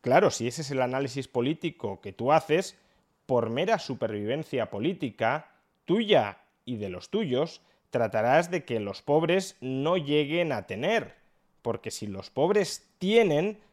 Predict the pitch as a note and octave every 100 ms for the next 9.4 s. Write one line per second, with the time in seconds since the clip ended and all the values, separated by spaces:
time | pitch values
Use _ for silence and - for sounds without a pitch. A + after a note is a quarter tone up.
0 | _ - A#2 A2+ E3+ A3 D3 A2 F#2+ B2
1 | B2+ C#3+ E3 F#3+ F3 - F#3+ G#3 _ _
2 | _ - - C#3+ B2+ A#2 A2+ A#2+ D#3 C3+
3 | B2+ G#3 - A2 F2 - _ _ - C3
4 | D3 D3+ E3 F#3 E3+ D3+ D#3 D3+ D#3 D#3
5 | D3+ D3 D#3 C#3 E3 F#3 F#3+ - F#3+ E3+
6 | D#3 D3+ F#3 G3 G3+ - _ _ _ -
7 | D3+ C#3 - E3 F3 F3 F#3 - - -
8 | D3+ D3+ D3 D3+ - A#2+ A2+ A#2+ B2+ A3+
9 | D#3 F#2+ -